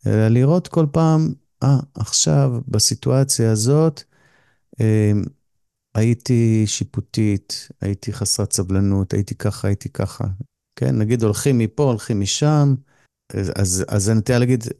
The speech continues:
"אה, את אמרת שנלך מפה." אז להסתכל על זה ולראות, באותו רגע, אני לא קורא לזה עומס. לא נותן לזה שם עומס, אלא אני פס-, מסתכל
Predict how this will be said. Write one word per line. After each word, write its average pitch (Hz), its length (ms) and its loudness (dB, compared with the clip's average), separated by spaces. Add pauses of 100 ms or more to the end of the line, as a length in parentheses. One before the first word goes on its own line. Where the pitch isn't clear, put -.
(140)
"אה, 120 280 -2
את 160 120 0
אמרת 127 300 2
שנלך 87 420 -4
מפה." 80 340 -6 (260)
אז 92 260 -2
להסתכל 107 420 -2
על 185 200 2
זה 160 260 2
ולראות, 139 800 0 (600)
באותו 117 460 2
רגע, 147 340 2
אני 107 140 2
לא 151 80 2
קורא 175 240 0
לזה 139 260 2
עומס. 131 560 0 (1040)
לא 120 100 2
נותן 147 260 0
לזה 120 220 2
שם 120 240 0
עומס, 117 640 0
אלא 98 200 2
אני 95 160 2
פס-, - 400 -4
מסתכל 131 760 0